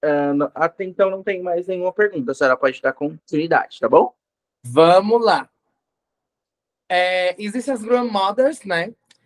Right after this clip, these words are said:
Speaker 2: Que são as avós das casas, as vozinhas, grandmother, grandfather, que tão no, do grandmother são pessoas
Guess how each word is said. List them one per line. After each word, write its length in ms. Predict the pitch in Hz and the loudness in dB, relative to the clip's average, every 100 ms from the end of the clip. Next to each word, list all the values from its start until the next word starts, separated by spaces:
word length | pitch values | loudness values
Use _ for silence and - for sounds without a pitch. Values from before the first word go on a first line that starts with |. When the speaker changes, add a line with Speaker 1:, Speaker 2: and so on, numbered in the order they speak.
| _ | _
Speaker 2:
Que 100 | - | -10
são 160 | - 190 | -2 0
as 140 | 185 | 2
avós 600 | 196 180 175 185 202 196 | 2 2 2 4 4 2
das 200 | 165 165 | -6 -10
casas, 480 | 185 170 139 143 139 | -8 -8 -8 -10 -8
as 200 | 151 143 | -8 -4
vozinhas, 920 | 160 165 151 143 185 190 165 147 143 | 0 0 -2 -6 -6 -2 0 0 -2
grandmother, 760 | 131 151 165 160 185 185 147 139 | 0 0 4 4 4 2 0 0
grandfather, 1000 | 147 165 165 - 151 175 165 151 143 139 | 0 0 -2 0 4 4 4 -2 -6 -8
que 100 | - | -18
tão 320 | - 151 165 | -8 -4 -4
no, 160 | 160 165 | -6 -14
do 260 | 156 160 | -10 -8
grandmother 640 | 156 170 196 202 185 180 202 | 0 4 4 4 0 0 -2
são 140 | 196 | -10
pessoas 380 | 196 - 196 | -10 -8 -8